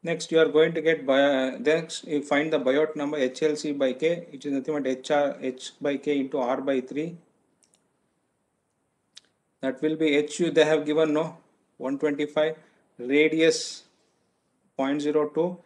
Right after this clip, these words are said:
thermal conductivity of the egg twelve into three. Okay, get the value of Biot number. This value is less than point one, so lumped parameter analysis is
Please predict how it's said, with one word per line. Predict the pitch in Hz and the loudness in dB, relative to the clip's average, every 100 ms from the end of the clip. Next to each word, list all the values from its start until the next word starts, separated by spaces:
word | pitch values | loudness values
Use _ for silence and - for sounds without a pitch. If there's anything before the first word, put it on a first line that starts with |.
| _ _ _ | _ _ _
thermal | 131 151 | -2 -2
conductivity | 151 151 147 151 147 147 | 0 -2 -4 -4 -2 -2
of | 143 | 0
the | 143 | -2
egg | 139 - | -2 -4
twelve | 139 143 160 - _ | 2 2 2 -8 _
into | 139 139 175 | -6 -2 -2
three. | 180 135 123 - _ _ _ _ - | -4 -6 -6 -8 _ _ _ _ -8
Okay, | 165 147 | -2 -2
get | 120 135 139 | -2 -4 0
the | 151 | 2
value | 143 143 | 4 2
of | 135 | 0
Biot | 127 135 151 | 0 0 0
number. | 139 131 156 | -2 0 0
This | 151 156 - | 0 -4 2
value | 151 156 175 180 | 6 6 6 4
is | 170 165 | 2 -2
less | 143 143 - | -2 -2 0
than | 165 165 | -4 -4
point | 165 147 156 160 | -2 0 0 -4
one, | 147 170 160 | -4 -4 -2
so | 165 160 | 0 2
lumped | 143 143 170 165 | 2 0 -2 -4
parameter | - 147 147 143 143 135 | -2 0 0 -2 -2 -2
analysis | 131 135 139 127 156 151 160 | -2 -4 -4 -4 -4 -6 -4
is | 196 185 | -6 -6